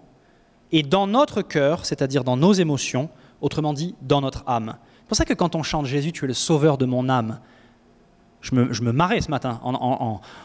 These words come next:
en lisant ça, parce que je savais ce que j'allais vous prêcher. Je me dis, « Oh oui, tu es le sauveur de notre âme. » Absolument. Absolument. Bien.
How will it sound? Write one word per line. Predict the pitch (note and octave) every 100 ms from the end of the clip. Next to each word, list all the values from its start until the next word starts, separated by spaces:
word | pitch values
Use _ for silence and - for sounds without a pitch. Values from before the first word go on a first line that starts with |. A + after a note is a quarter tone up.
| -
en | C3
lisant | C3 B2+
ça, | - A2 - - -
parce | A#2+
que | C#3
je | B2
savais | C3+ G#3 A#3+
ce | -
que | D3
j'allais | C3
vous | B2
prêcher. | A#2 A#2 - G2 - - -
Je | C3+
me |
dis, « | C3+ D#3+
Oh | F3 E3+ E3 D#3
oui, | D3 D#3
tu | - C#3
es |
le | A#2
sauveur | - C3 B2+ A#2
de | A#2+
notre | A2+ A2 -
âme. » | A2 G#2+ - - _ -
Absolument. | C#3 - - D#3 C3 A#2 - - - _ _ _ _ _ -
Absolument. | C#3+ - D#3 B2+ A#2 - - _ _ _ _ _ _ _ _ - _ - - - - _
Bien. | B2 A2+ C3+